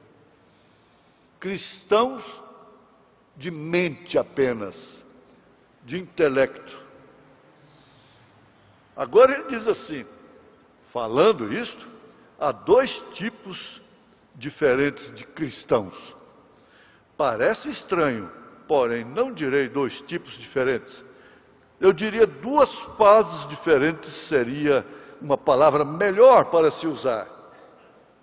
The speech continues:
Não dois tipos, duas fases. O mesmo cristianismo, porém com duas fases diferentes.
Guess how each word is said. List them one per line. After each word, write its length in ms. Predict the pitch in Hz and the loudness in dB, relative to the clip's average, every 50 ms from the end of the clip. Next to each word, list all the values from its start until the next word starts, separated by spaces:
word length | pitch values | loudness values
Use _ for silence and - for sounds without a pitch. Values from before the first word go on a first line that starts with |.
| _ _ | _ _
Não 220 | - 294 285 269 | 0 0 0 2
dois 260 | 220 202 190 151 - - | 2 2 2 2 0 -4
tipos, 580 | - 170 160 - - - 98 - - - - - - - _ _ _ _ _ _ _ _ _ _ _ _ _ _ _ _ _ | -6 -6 -6 -6 -8 -14 -18 -18 -20 -20 -20 -20 -20 -20 _ _ _ _ _ _ _ _ _ _ _ _ _ _ _ _ _
duas 340 | - 156 226 226 190 - - | -14 -4 -2 -2 -2 -2 -6
fases. 800 | - - - 139 139 123 107 - - - - - - - - - - - _ _ _ _ _ _ _ _ _ _ _ _ _ _ _ _ _ _ _ _ _ _ _ _ _ _ _ _ _ _ _ _ _ _ | -14 -6 -2 -2 -2 -2 -4 -8 -14 -18 -20 -20 -20 -20 -20 -20 -20 -20 _ _ _ _ _ _ _ _ _ _ _ _ _ _ _ _ _ _ _ _ _ _ _ _ _ _ _ _ _ _ _ _ _ _
O 140 | - 226 | -10 -10
mesmo 540 | 208 202 220 269 302 294 285 220 170 202 214 | -10 -6 -4 -2 0 2 0 0 -2 -8 -10
cristianismo, 920 | - - 202 185 - - - 165 147 135 123 120 117 107 92 - - 85 - - _ - _ _ _ _ _ _ _ _ _ _ _ _ _ _ _ _ _ _ _ | -10 -8 -8 -8 -8 -4 -4 -4 -4 -4 -6 -8 -10 -10 -12 -14 -18 -20 -20 -20 _ -20 _ _ _ _ _ _ _ _ _ _ _ _ _ _ _ _ _ _ _
porém 260 | - 151 147 175 180 | -2 0 0 0 -4
com 200 | - - 160 147 | -8 -12 -14 -16
duas 540 | 120 95 - 190 262 269 226 - - - - - - | -14 -12 -12 -4 0 0 0 0 -2 -10 -16 -10 -2
fases 500 | 165 170 185 202 214 180 165 165 139 117 | 2 4 4 4 4 2 -4 -10 -12 -14
diferentes. 1120 | 127 185 180 - - 131 147 147 165 214 233 208 - - - 135 107 - - - - - | -14 -14 -14 -10 -2 0 2 4 4 4 4 2 -2 -8 -14 -16 -16 -16 -16 -18 -20 -20